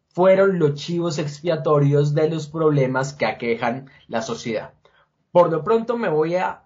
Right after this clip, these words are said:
a enfocar en un único contexto como para hacernos la idea de que no solamente existen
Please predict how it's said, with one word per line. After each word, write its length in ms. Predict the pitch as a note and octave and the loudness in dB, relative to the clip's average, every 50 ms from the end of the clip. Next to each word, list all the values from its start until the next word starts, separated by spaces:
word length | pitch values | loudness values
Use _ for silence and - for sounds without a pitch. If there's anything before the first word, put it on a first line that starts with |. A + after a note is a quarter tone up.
| _ | _
a 380 | - D#3 D#3 D#3 D#3+ D#3 - - - | 0 0 2 2 0 -4 -10 -12 -10
enfocar 760 | E3+ F3 F3 D3 - G3 - - E3 C#3+ B2+ - - - _ _ _ _ _ _ _ _ | -8 -8 -6 -4 -4 -6 -4 -2 -2 -2 -2 -2 -4 -10 _ _ _ _ _ _ _ _
en 180 | D3+ D#3+ E3+ F#3 | -6 -4 0 0
un 140 | G3+ G#3 G#3+ | 0 0 0
único 420 | A3 A3 A3+ A3+ - A3+ G#3 - | -2 -2 -4 0 0 0 0 2
contexto 640 | G#3+ G#3 G3+ - - G3 F3+ E3+ D3 - - G3 F#3+ | 0 -2 -2 -2 -2 -4 -4 -4 -6 -8 -8 -8 -6
como 240 | F#3+ E3+ C#3+ C3+ - | -4 -4 -4 -2 -2
para 180 | C3 C3 B2 | -2 -2 -2
hacernos 460 | B2 - - D3 D3 D3+ F3 F3 E3+ | -4 -2 0 0 0 0 -2 -6 -6
la 120 | F3+ F3+ F3 | -4 -6 -6
idea 560 | F#3 D#3+ D#3 E3+ D3+ C#3+ C#3 C#3+ C#3+ - - _ _ | -4 -6 -2 0 2 2 2 0 -2 -8 -18 _ _
de 220 | - C#3 D3+ D3 D3 | -6 -4 -2 -2 -2
que 120 | D3+ D#3 | -4 -4
no 140 | D#3+ F3 F#3+ | -4 -4 -4
solamente 1000 | F#3+ - G#3+ G#3 G#3 G3+ G3+ G3+ G3 F3+ D3+ D3 C#3+ C#3+ C#3+ C3+ D3 D3 D3 - - | -4 -2 -2 0 0 0 0 -2 -2 0 2 2 0 2 0 0 -2 -2 -4 -6 -8
existen 920 | C#3+ C#3 - - - F3 F3+ E3+ - - - F3+ F3+ F3+ F#3 F3+ - - | -8 -8 -8 -10 -10 -8 -8 -8 -6 -4 -2 -2 -2 -2 -4 -6 -12 -18